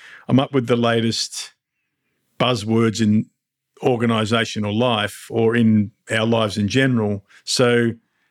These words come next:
it keeps me relevant. So it's about knowing, it's about looking smart. I've talked about this a lot with my guests on the longer version of the podcast, that people get caught in the romance of complex and complicated because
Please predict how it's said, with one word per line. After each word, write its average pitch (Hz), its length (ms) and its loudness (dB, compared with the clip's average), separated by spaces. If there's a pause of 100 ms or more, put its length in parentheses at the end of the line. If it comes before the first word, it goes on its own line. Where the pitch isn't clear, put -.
it - 160 -6
keeps 139 260 -2
me 123 100 2
relevant. 110 580 -2 (680)
So - 160 0
it's 117 140 0
about 131 320 2
knowing, 123 600 2
it's - 140 -6
about 120 300 0
looking 110 260 -2
smart. 113 400 0
I've 117 120 -2
talked 143 260 0
about 120 280 0
this 117 180 -4
a 113 40 -2
lot 123 300 0
with 110 120 -2
my 113 120 -2
guests 110 540 -4 (520)
on 113 260 2
the 117 100 2
longer 147 340 2
version 117 320 2
of 107 100 -2
the 101 60 -8
podcast, 107 720 -2
that 110 180 0 (720)
people 147 220 0
get 131 240 0
caught 131 260 2
in 120 160 4
the 117 100 4
romance 120 520 0
of - 140 -8
complex 113 500 -2
and 101 140 -2
complicated 104 720 -2
because 107 640 0